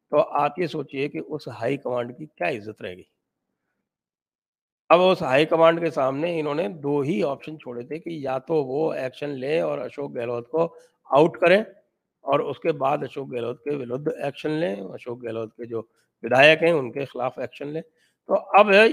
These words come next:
ये स्टेज हो गई है सेट, और स्टेज सेट होने के बाद ये बात कर दी गई है लीक। जब बात कर दी गई है लीक, तो आप समझ सकते हैं फिर क्या हो रहा है। फिर हमारे जितने भी विधायक हैं वो सब इधर-उधर भागते घूम रहे हैं।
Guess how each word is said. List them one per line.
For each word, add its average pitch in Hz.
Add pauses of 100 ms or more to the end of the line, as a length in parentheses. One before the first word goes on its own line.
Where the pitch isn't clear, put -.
ये 190
स्टेज -
हो 120
गई 123
है 202
सेट, - (1040)
और 156
स्टेज 180
सेट 175
होने 151
के 147
बाद 151
ये 165
बात 139
कर 123
दी 113
गई 120
है 220
लीक। 208 (1000)
जब 156
बात 175
कर 180
दी 190
गई 196
है 190
लीक, 180
तो 190
आप 175
समझ 190
सकते 202
हैं 196
फिर 175
क्या 180
हो 160
रहा 165
है। 160
फिर 156 (800)
हमारे 139
जितने 151
भी 147
विधायक 135
हैं 131
वो 139
सब 151
इधर-उधर 127
भागते 110
घूम 127
रहे 156
हैं। 156